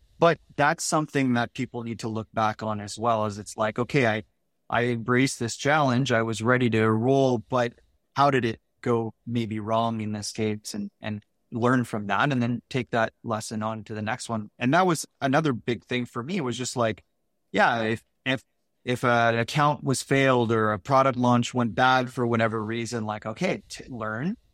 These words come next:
figure it out, you know, do, do, do a, an assessment on that and then, like, figure, figure out for the next one how you can do it better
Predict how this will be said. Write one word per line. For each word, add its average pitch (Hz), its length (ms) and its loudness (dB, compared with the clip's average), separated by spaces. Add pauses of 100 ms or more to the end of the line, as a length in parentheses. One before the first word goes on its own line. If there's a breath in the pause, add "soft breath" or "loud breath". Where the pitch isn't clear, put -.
(200)
figure 127 400 0
it 135 120 2
out, 123 320 2 (180)
you 110 140 -6
know, 117 240 -4
do, 120 360 -2 (300)
do, 120 400 2
do 117 340 -2
a, 110 200 0
an 107 180 -4
assessment 123 480 -2
on 151 140 2
that 160 180 2
and 127 100 -2
then, 107 100 -4
like, 107 180 -4
figure, 120 580 -4
figure 120 400 -4
out 120 140 -2
for - 120 -10
the 113 100 -8
next 113 260 -6
one 110 100 -6
how 107 120 -8
you 107 160 -6
can 107 160 -8
do 113 120 -4
it 107 100 -4
better 110 440 0